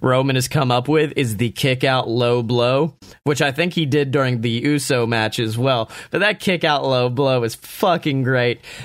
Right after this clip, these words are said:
And then, uh, Strowman kicks out of the spear, which I think is the fir-, he's the first person since Roman's heel turn who's kicked out of it, which kind of upset me. But then it did something badass, which is Roman,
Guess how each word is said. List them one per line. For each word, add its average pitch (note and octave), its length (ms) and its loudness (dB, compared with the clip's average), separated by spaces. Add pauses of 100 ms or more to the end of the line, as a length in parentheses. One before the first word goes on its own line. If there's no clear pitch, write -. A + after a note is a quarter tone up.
(100)
And C#3 220 0
then, B2 480 0
uh, A#2+ 360 2
Strowman D#3+ 720 0
kicks G#3+ 320 0
out E3 120 4
of D3+ 60 -2
the C#3 80 0
spear, C#3 420 0
which C3+ 200 -2
I B2+ 100 0
think F#3+ 320 -2
is D#3+ 160 0
the C#3 100 0
fir-, D3+ 260 0
he's D#3 240 0
the F3 80 0
first G3+ 260 -2
person D3+ 340 0
since C3 300 -2
Roman's C3 400 2
heel C3 240 2
turn A#2 260 0
who's A2+ 140 0
kicked - 280 -2
out G2 200 0
of F#2 80 -4
it, - 100 -6
which B2+ 220 -2 (320)
kind C#3+ 320 -2
of G#2 100 -8
upset - 420 -6
me. - 200 -10 (520)
But D#3 300 0 (460)
then E3 260 2
it B2+ 140 -4
did B2+ 180 -2
something G#2+ 480 -4
badass, A2+ 680 -2 (200)
which C3+ 180 -4
is C3 160 -6
Roman, C3+ 680 -2